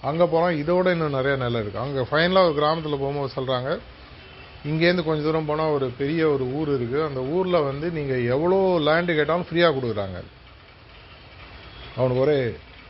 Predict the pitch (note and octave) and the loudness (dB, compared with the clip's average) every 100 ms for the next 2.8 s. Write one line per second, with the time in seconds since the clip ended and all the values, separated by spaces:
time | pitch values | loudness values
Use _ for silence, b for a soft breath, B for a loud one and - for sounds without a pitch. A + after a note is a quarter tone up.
0 | - - - - C#3 C#3+ D#3+ D3+ C3+ A#2 | -20 -20 -20 -4 -4 -2 -4 -2 -2 0
1 | B2 C#3+ D3+ D3+ B2+ B2 A2+ G2 - D3+ | -2 -2 2 2 2 -4 -6 -6 -4 -2
2 | E3 D3 C#3 D3+ C#3 A#2+ B2 | -2 -2 -2 -2 -4 -4 -4